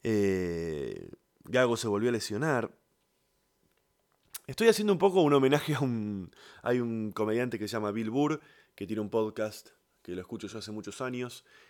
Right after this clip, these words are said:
y lo hace así también, improvisado, y va comentando cosas, pero hay una pequeña diferencia, y es que el tipo la tiene clarísima, y tiene mucha experiencia y muchos años de hablar y de improvisar, y sabe cómo ir hablando de cosas, y reflexiona acerca de esas cosas,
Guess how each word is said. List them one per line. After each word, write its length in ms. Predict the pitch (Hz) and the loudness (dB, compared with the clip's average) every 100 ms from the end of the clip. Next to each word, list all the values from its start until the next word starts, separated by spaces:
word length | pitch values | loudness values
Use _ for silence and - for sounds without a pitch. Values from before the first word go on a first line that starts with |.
| _ _ | _ _
y 60 | - | 2
lo 140 | 113 | 4
hace 180 | 131 123 | 4 0
así 180 | 113 117 | -6 -8
también, 320 | 95 101 95 | -6 -6 -8
improvisado, 840 | 87 92 92 87 120 104 87 85 | -8 -8 -8 -2 0 0 -2 -4
y 40 | |
va 120 | 87 92 | -4 -4
comentando 460 | 87 90 90 92 | -6 -8 -8 -10
cosas, 420 | 87 110 123 113 - - _ _ _ | -6 -4 -4 -8 -16 -20 _ _ _
pero 180 | - 147 | 2 4
hay 60 | 160 | 6
una 120 | 143 | 4
pequeña 320 | 123 131 131 | 0 -2 -2
diferencia, 720 | 120 117 123 127 117 131 131 - | -4 -4 -4 -6 -6 -6 -6 -8
y 140 | 98 | -8
es 60 | 101 | -8
que 60 | |
el 60 | 95 | -8
tipo 160 | 95 | -4
la 60 | 95 | -4
tiene 180 | 90 95 | -4 -4
clarísima, 600 | 92 104 98 98 95 110 _ _ _ _ | -4 -4 -6 -10 -10 -12 _ _ _ _
y 80 | 85 | -14
tiene 140 | 82 | -8
mucha 200 | 95 95 | -6 -6
experiencia 400 | 90 92 98 98 | -6 -6 -6 -4
y 20 | 90 | -8
muchos 260 | 92 90 | -8 -8
años 240 | 95 92 87 | -8 -8 -6
de 60 | |
hablar 260 | 82 92 90 | -4 -4 -4
y 60 | |
de 80 | 90 | -4
improvisar, 600 | 85 85 85 - 110 110 - _ _ _ _ - | -8 -8 -8 -6 -6 -6 -12 _ _ _ _ -14
y 760 | 98 98 90 90 82 80 78 | -12 -10 -8 -8 -8 -10 -12
sabe 340 | 73 101 95 87 | -12 -8 -8 -8
cómo 240 | 73 76 | -10 -8
ir 160 | 82 78 | -8 -8
hablando 380 | 80 80 80 78 | -8 -8 -8 -8
de 100 | 76 | -6
cosas, 540 | 87 87 - 92 - | -4 -4 -6 -10 -8
y 200 | 80 71 | -8 -8
reflexiona 580 | 71 80 90 - 101 92 | -10 -12 -12 -8 -8 -8
acerca 280 | 98 90 90 | -8 -6 -6
de 60 | |
esas 160 | 85 87 | -8 -8
cosas, 360 | 107 110 101 | -10 -8 -12